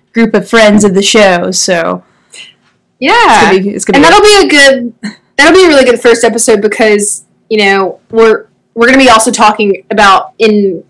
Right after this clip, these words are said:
Speaker 2: retrospect to that, like, our most anticipated releases, because that's what we're gonna be picking mostly,
Speaker 1: Mm-hmm,
Speaker 2: you know, and
Speaker 1: mm-hmm.
Speaker 2: stuff
Speaker 1: All
Speaker 2: we
Speaker 1: the,
Speaker 2: think's gonna do
Speaker 1: all the
Speaker 2: well.
Speaker 1: stuff we think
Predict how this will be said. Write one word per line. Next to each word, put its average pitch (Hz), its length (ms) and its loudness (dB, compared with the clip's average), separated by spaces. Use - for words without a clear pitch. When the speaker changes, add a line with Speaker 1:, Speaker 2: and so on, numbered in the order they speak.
Speaker 2:
retrospect 208 560 -2
to 202 40 -10
that, 190 160 0
like, 196 160 -6
our 185 100 -2
most 185 240 -6
anticipated 196 640 -4
releases, - 880 -6
because 202 420 -2
that's 208 220 0
what 202 160 0
we're 202 120 -2
gonna 185 120 -4
be 160 140 -8
picking - 440 -8
mostly, 226 320 2
Speaker 1:
Mm-hmm, 240 120 2
Speaker 2:
you - 60 -4
know, - 60 -6
and 220 100 2
Speaker 1:
mm-hmm. 226 100 2
Speaker 2:
stuff 233 180 0
Speaker 1:
All 233 140 2
Speaker 2:
we - 20 -
Speaker 1:
the, 233 80 2
Speaker 2:
think's 226 140 -6
gonna 190 160 -8
do - 60 -8
Speaker 1:
all 269 200 2
the 294 80 2
Speaker 2:
well. - 180 2
Speaker 1:
stuff 247 260 0
we 233 140 0
think 240 540 -2